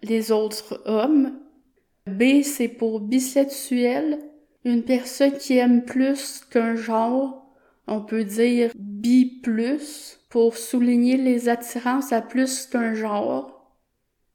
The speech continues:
Le T veut dire transgenre ou trans, personne dont l'identité d'un genre diffère du sexe qui lui a été assigné à la naissance.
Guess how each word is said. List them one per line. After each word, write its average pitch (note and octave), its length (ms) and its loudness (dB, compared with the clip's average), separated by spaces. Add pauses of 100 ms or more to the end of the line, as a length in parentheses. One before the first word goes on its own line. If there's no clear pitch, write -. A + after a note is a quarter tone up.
(120)
Le A3+ 140 0
T C#4 460 0
veut A#3 320 -2
dire B3+ 500 2 (320)
transgenre B3+ 1120 0
ou A3+ 200 0
trans, A#3+ 580 0 (600)
personne C4+ 680 0
dont B3+ 160 2
l'identité B3+ 840 -2
d'un B3 300 0
genre B3+ 640 -2
diffère B3 720 0
du A3+ 100 -12
sexe - 880 -2
qui A#3+ 280 2 (200)
lui A3+ 460 -2 (160)
a A3+ 260 0 (220)
été A#3+ 480 0
assigné B3+ 720 4
à C4 80 4
la A#3+ 100 4
naissance. A#3 840 -2